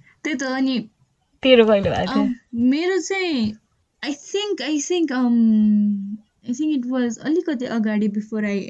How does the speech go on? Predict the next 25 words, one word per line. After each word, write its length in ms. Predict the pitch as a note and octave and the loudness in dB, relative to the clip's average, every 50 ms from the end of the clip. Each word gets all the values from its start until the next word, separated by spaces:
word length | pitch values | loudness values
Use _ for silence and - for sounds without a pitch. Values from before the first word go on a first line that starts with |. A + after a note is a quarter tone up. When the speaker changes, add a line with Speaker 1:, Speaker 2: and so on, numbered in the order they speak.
| A3 | 0
Speaker 1:
entered 300 | G#3+ G#3 G#3+ G#3+ G#3+ G3 | 0 2 2 0 0 0
into 220 | G#3+ G#3 G3 G#3+ G3 G#3 | 0 0 0 0 -2 -2
debating 380 | F#3+ F#3 G3 F#3 G3 G3 F#3+ G#3 | -2 -2 -2 -2 -2 -4 -4 -2
community, 440 | G3 G3+ G3+ G3+ G3+ G3 F#3+ C4 C4 | -2 0 0 0 0 -2 -2 0 2
मेरो 500 | B3 G#3+ G3 G3 G3 F#3 F#3 F#3 F#3+ - _ - - | 2 2 2 0 -2 -2 -4 -4 -6 -10 _ -8 -4
A 40 | |
levels 340 | A3 A3 G#3+ G#3+ G#3 G#3 G#3 | -2 0 0 0 0 0 -2
and 180 | G#3+ A3+ A3 G#3+ | 0 0 2 2
journal 320 | G#3+ G#3+ G#3 G3+ G#3 G3+ | 2 2 2 0 0 -2
paper 360 | G3 G3+ G#3+ G3+ - F#3+ F#3+ | -2 -4 -6 -6 -6 -6 -8
भन्ने 260 | F#3+ G3+ - - - - | -8 -10 -12 -18 -18 -16
हुन्थ्यो 320 | G#3+ G#3 F#3 - A3 A3+ | -16 -16 -10 -10 -10 -8
क्या। 100 | C4+ D#4 D#4 _ _ _ _ _ _ _ _ _ _ _ _ _ _ - | -8 -10 -12 _ _ _ _ _ _ _ _ _ _ _ _ _ _ -4
अनि 140 | G#3+ G3 G3 | -4 -4 -2
हामीले 220 | F#3+ F#3 - G#3+ | -4 -4 -2 -2
एसेजहरू 480 | A3+ G#3+ - A#3 A3+ G3+ G#3+ F#3 F3+ F3 | -2 -2 -2 -2 -2 -2 -2 -2 -2 -2
लेख्नु 240 | F3 F#3+ F#3 G3 G3+ | -2 -2 0 0 0
Speaker 2:
उम्। 80 | G3+ | 0
Speaker 1:
पर्थ्यो, 280 | G3 F#3+ F#3+ - A3 G#3 | 0 -4 -6 -4 -4 -2
अनि 80 | G#3 | -2
we, 380 | G3+ G3+ G3 F#3+ F#3+ - A3+ G3+ | -2 -2 0 -2 -2 -2 -2 -4
we, 260 | G3 G3 G#3+ A3 - | -4 -4 -4 -4 -4
अनि 120 | G#3 G3 F#3+ | -4 -2 -2
we 320 | F3+ F#3+ G3+ F#3 F#3 F#3+ | -2 -2 -2 -2 -4 -4
had 120 | G3 F#3+ | -6 -8